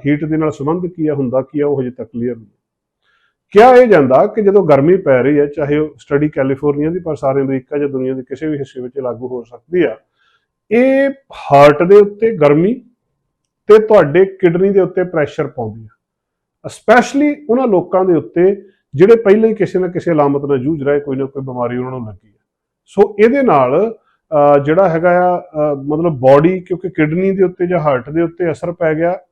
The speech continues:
ਉਹ ਮਤਲਬ ਕੂਲ ਨਹੀਂ ਕਰ ਸਕਦੀ ਬੌਡ-, ਬਾਡੀ ਨੂੰ, ਉਹਦਾ ਜਿਹੜਾ ਕੂਲਿੰਗ ਸਿਸਟਮ ਆ, ਉਹਦੇ ਤੇ ਅਸਰ ਪੈ ਜਾਂਦਾ। ਦੋ ਹਜ਼ਾਰ ਛੇ ਤੋਂ ਲੈ ਕੇ ਸਤਾਰਾਂ ਤੱਕ ਕੈਲੀਫੋਰਨੀਆ ਦੇ ਹਸਪਤਾਲ ਦੇ ਵਿੱਚ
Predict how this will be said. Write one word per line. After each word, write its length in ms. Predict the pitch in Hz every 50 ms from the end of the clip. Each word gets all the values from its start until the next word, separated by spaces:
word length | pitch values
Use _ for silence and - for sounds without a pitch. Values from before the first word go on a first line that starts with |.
| _ -
ਉਹ 380 | 185 196 190 185 202 202 - _ _ _ _ _ _ _ _ _ _ - 147
ਮਤਲਬ 240 | 147 147 165 170 165
ਕੂਲ 400 | _ _ - 196 190 196 185 175
ਨਹੀਂ 120 | 156 139
ਕਰ 220 | - 135 123 117
ਸਕਦੀ 400 | 117 - - 127 113 123 123 131
ਬੌਡ-, 520 | 131 127 123 123 117 113 _ _ 127 135 120
ਬਾਡੀ 320 | 120 123 123 123 135 139
ਨੂੰ, 140 | 143 147 147
ਉਹਦਾ 120 | 143 147
ਜਿਹੜਾ 140 | 139 139 139
ਕੂਲਿੰਗ 400 | 135 _ - 143 143 143 143 139
ਸਿਸਟਮ 480 | 135 - 135 117 - _ - 156 147 135
ਆ, 120 | 127 - - _ _ _ _ _ _ _ _ _ _ - 180
ਉਹਦੇ 160 | 175 175 175
ਤੇ 120 | 175 165 160 147 139 - -
ਅਸਰ 180 | 113 - 151 139
ਪੈ 200 | 135 - 120 110
ਜਾਂਦਾ। 160 | 117 131 143
ਦੋ 160 | 143 180 180
ਹਜ਼ਾਰ 160 | 196 214 226 -
ਛੇ 260 | - - 180 180 185
ਤੋਂ 180 | 185 - 208
ਲੈ 160 | 208 202 202 202
ਕੇ 180 | 202 220 190
ਸਤਾਰਾਂ 340 | 175 - - 160 160 175 180
ਤੱਕ 200 | 175 208 196 196 196
ਕੈਲੀਫੋਰਨੀਆ 640 | - - 170 165 175 170 - 185 185 185 190 196
ਦੇ 80 | 196 185
ਹਸਪਤਾਲ 540 | 160 151 - - 139 135 - 170 175 180 180
ਦੇ 80 | 190
ਵਿੱਚ 460 | 175 151 143 143 _ - 175 180 190